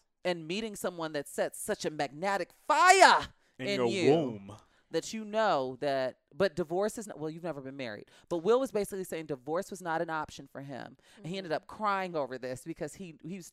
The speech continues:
Speaker 1: torn. "I have a wife and a
Speaker 3: Aw.
Speaker 1: child, but I know that that damn Jada Pinkett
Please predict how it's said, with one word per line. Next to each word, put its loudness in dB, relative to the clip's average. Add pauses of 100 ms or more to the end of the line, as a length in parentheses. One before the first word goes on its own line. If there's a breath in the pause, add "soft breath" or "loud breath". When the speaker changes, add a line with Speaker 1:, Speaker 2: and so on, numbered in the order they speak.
Speaker 1:
torn. -8
"I -4
have -4
a -6
wife 0
and -8
a -10
Speaker 3:
Aw. -12
Speaker 1:
child, -2 (380 soft breath)
but -4
I 0
know -2
that -8
that -2
damn -2
Jada 0
Pinkett -2